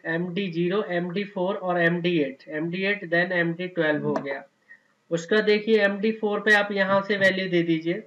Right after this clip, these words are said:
जैसे मैंने यहाँ पे दे दिया वन पॉइंट टू। उसके बाद आप जैसे ही input press करेंगे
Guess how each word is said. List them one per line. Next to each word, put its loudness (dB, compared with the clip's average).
जैसे -2
मैंने 0
यहाँ 0
पे -4
दे -4
दिया 0
वन -2
पॉइंट -2
टू। -8
उसके -4
बाद 0
आप 2
जैसे 4
ही 6
input -2
press 2
करेंगे 2